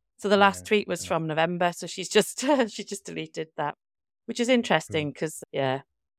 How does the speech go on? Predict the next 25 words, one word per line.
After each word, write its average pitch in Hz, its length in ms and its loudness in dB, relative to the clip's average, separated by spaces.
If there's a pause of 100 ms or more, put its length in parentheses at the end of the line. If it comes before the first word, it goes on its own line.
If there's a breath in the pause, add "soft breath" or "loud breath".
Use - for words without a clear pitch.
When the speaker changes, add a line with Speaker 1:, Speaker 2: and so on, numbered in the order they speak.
(180)
Speaker 2:
Well, 98 240 -14
it - 100 -20
could 226 100 4
have 226 80 6
been 151 140 4
an 131 80 2
opportunity 123 540 -6
for - 120 -18
growth 113 340 -8
there, 98 200 -10
but - 160 -16
alas, 104 520 -10
in 113 180 -10
these 226 100 0
Speaker 1:
Yeah. 160 240 0
Speaker 2:
situations, 110 420 -8
Speaker 1:
Not, 392 140 2
Speaker 2:
I 117 60 -4
guess 165 200 -2
the 165 120 -2
Speaker 1:
not 139 80 -2
Speaker 2:
very 160 180 2
Speaker 1:
this 214 100 -2
Speaker 2:
same 147 140 2
Speaker 1:
time. 160 400 0